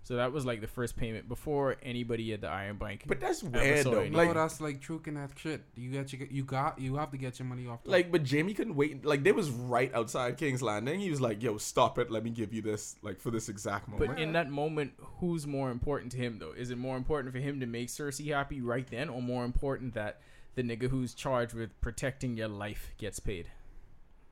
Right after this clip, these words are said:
Speaker 1: I feel like it's a nigga that's charged with protecting
Speaker 3: Protecting
Speaker 1: your life.
Speaker 2: And then Jaime hit him with the "mo money, mo problems" line.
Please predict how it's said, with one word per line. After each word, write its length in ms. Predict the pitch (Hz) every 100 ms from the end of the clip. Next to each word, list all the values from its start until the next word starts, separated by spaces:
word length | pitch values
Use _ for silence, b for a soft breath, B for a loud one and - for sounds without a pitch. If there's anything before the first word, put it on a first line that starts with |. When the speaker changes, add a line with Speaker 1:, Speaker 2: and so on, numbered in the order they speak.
| - 113
Speaker 1:
I 60 |
feel 200 | - 143
like 140 | 123 117
it's 120 | -
a 60 | 127
nigga 220 | 113 110
that's 200 | 110 - - -
charged 340 | - 110 107
with 100 | 98
protecting 380 | 117 - 120 120
Speaker 3:
Protecting 40 | 110
Speaker 1:
your 80 | 104
life. 160 | 92
Speaker 2:
And 140 | 123 120
then 260 | 123 117 - 113
Jaime 260 | 113 107 117
hit 120 | 120
him 100 | 107
with 120 | 104
the 80 | 101
"mo 180 | 104 107
money, 240 | 104 104
mo 160 | 101 98
problems" 480 | 107 98 104 101
line. 320 | 110 113 135